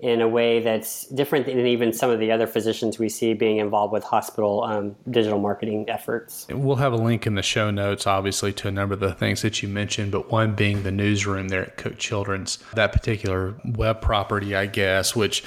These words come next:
Speaker 2: uh, like you mentioned, historically may have been called a blog, but it's much more than that now.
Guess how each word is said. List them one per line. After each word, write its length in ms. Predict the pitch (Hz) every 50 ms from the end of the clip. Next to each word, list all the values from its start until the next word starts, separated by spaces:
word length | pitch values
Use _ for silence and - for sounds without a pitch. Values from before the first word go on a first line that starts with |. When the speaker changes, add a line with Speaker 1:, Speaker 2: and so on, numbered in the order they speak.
| - - - - - _ - -
Speaker 2:
uh, 200 | 120 117 - 123
like 260 | 139 139 123 - -
you 80 | 131
mentioned, 300 | 120 120 117 113 120 113
historically 580 | 107 101 - - 131 120 120 120 120 - 113 104
may 180 | 101 107 107 104
have 120 | 101 101
been 160 | 110 101 101
called 240 | - - 107 104 101
a 60 | 101 95
blog, 400 | 95 101 98 98 101 98 - -
but 100 | 101 95
it's 160 | 90 - -
much 240 | 123 110 - - -
more 240 | 104 98 101 104
than 160 | 104 101 95 98
that 260 | 98 95 95 - -
now. 340 | 104 101 101 98 101 98